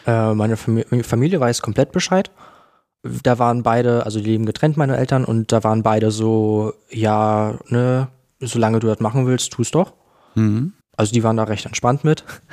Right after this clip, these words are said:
Speaker 1: Bei meiner Oma war das ein bisschen witziger. Ähm,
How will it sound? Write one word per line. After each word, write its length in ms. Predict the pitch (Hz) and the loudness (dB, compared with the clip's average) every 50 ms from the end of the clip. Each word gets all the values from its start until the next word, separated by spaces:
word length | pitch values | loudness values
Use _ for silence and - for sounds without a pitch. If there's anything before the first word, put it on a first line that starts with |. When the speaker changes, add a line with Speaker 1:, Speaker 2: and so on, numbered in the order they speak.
| - - - - - - _ | -14 -14 -14 -14 -16 -14 _
Speaker 1:
Bei 100 | - 113 | -4 -2
meiner 320 | 113 110 110 - - - | 2 2 2 0 0 -2
Oma 200 | 120 131 139 135 | 0 0 2 2
war 80 | 120 117 | 2 2
das 200 | 113 113 110 - | 2 0 0 -2
ein 100 | 123 117 | -2 -2
bisschen 560 | 120 117 - 123 120 117 117 113 113 110 107 - - - - _ | -2 0 0 0 2 2 0 0 -2 -2 -4 -8 -14 -20 -20 _
witziger. 680 | - 113 127 - - - 151 147 147 147 156 165 160 160 - _ - _ _ _ _ _ _ _ - | 0 0 0 0 2 0 0 2 2 2 2 0 -2 -4 -10 _ -20 _ _ _ _ _ _ _ -2
Ähm, 800 | 117 113 110 113 110 110 110 110 110 107 107 107 107 107 113 | 0 2 2 2 2 0 0 -2 -2 -2 -2 -4 -4 -6 -8